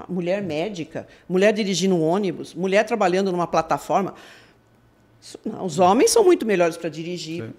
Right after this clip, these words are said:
Speaker 1: E a gente vê que não, que não é isso. Isso a gente tá conseguindo romper, só que não rompeu de tudo, Beto. Então, quando eu pego um caso desse,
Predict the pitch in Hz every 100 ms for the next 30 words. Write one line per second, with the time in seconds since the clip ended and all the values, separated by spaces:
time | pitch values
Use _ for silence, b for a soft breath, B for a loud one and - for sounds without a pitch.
0 | - 415 269 240 311 208 143 160 320 320
1 | - _ _ _ - 190 151 165 180 135
2 | - - - b b b - 180 262 233
3 | 247 - - 294 320 - 185 175 170 165
4 | 147 143 - 269 311 311 330 370 339 240
5 | 277 330 240 277 170 120 - 294 453 440
6 | 427 185 175 175 151 139 143 156 214 220
7 | -